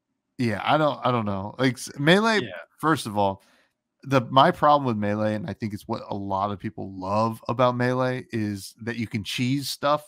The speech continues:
Speaker 1: and, like, there's, like, there, there's, like, these broken mechanics in the game that you can take advantage of,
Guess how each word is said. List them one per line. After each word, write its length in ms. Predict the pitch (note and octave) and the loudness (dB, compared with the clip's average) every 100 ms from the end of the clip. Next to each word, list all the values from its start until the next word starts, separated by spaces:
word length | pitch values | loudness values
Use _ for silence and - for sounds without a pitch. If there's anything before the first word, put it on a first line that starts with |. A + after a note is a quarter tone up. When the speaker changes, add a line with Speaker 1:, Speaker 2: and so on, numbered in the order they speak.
| - | -8
Speaker 1:
and, 100 | A2 | -4
like, 180 | G#2+ - | -4 -2
there's, 200 | G#2 G2+ | -4 -4
like, 180 | G2 - _ _ _ _ _ _ | -10 -16 _ _ _ _ _ _
there, 420 | A2 G#2+ G2+ G#2+ | -2 -2 -4 -6
there's, 500 | A2+ A2 G2+ G2 F#2+ | -6 -4 -2 -6 -8
like, 180 | G#2+ G2 | -8 -8
these 180 | A2+ G2+ | -6 -8
broken 640 | G2 G#2+ A2+ A#2+ - A2+ | -8 0 2 2 2 2
mechanics 600 | A2 G#2 - A2+ A2+ G#2+ | 2 0 0 2 2 -2
in 100 | G#2+ | -8
the 60 | G#2 | -8
game 460 | G2 G#2+ G#2 G#2 G2 | -6 -2 0 0 -4
that 100 | - | -8
you 100 | G#2 | -8
can 140 | G#2 | -8
take 200 | - A2 | -8 -10
advantage 600 | G#2 F2+ G2 G#2 G#2 G2 | -10 -8 -4 0 -2 -4
of, 380 | G#2 - F#2+ - | -10 -10 -14 -18